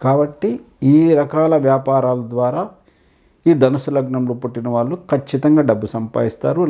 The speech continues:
లైఫ్ ఎండింగ్ వరకు వీళ్ళకి డబ్బు కొరత ఉండదని ఈ గ్రహస్థితులు ఉంటే ఖచ్చితంగా చెప్పచ్చు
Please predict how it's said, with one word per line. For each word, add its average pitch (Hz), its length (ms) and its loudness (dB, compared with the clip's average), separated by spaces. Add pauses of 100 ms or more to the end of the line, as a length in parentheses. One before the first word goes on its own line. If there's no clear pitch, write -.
లైఫ్ 120 280 0
ఎండింగ్ 117 300 -2
వరకు 117 260 -4
వీళ్ళకి 117 320 0
డబ్బు 101 180 -2 (120)
కొరత 107 240 -2 (100)
ఉండదని 110 380 -2 (560)
ఈ 175 40 6 (100)
గ్రహస్థితులు 156 600 -2
ఉంటే 165 180 -4
ఖచ్చితంగా 190 400 -4
చెప్పచ్చు 160 280 -4